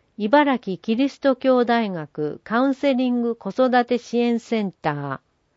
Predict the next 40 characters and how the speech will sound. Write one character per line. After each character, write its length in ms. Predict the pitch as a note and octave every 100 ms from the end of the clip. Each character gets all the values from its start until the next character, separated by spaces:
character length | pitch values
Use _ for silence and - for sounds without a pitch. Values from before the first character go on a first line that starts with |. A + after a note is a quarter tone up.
| _ _ _ _ _ G3
メ 240 | G#3+ G#3+
ー 40 |
ル、 280 | F#3+ F3+ G#3 _ _ _ _ _ _ C#4
エ 60 |
ー 260 | B3+ C#4 C4+
エ 120 | C4
ヌ 160 | B3 F#3+
エ 160 | E3+ F#3+
ヌ 180 | A3+
イ 360 | A#3 G#3+ F3+ -
ー 80 | -
ア 60 | F3+
ッ 60 | _
ト 140 | C4+ C4
マ 220 | B3 G#3+
ー 40 |
ク 340 | D#3+ D3+ D3+ E3 _ _ -
ア 160 | G3+ B3
イ 80 |
シ 300 | A#3 - B3
ー 20 | A#3
シ 520 | - A3 F#3 D3+ - -
ー 40 |
ド 100 | F3+
ッ 60 | F3 _
ト 260 | G3+ F#3 F3 _ -
エ 220 | C4+ B3
ー 40 | C4
シ 480 | - B3+ A3+ E3+ D#3
ー 40 |
ド 120 | E3
ッ 60 | E3+ _
ト 300 | - E3+ D#3+ -
ジ 200 | E3+ G#3
ェ 100 | A3+
ー 80 | -
ピ 400 | G3+ F#3+ D3 -
ー、 60 | _ _ _ _ _ _ _ _
電 360 | D#3+ G#3 A#3+ A#3
話 300 | G#3+ F#3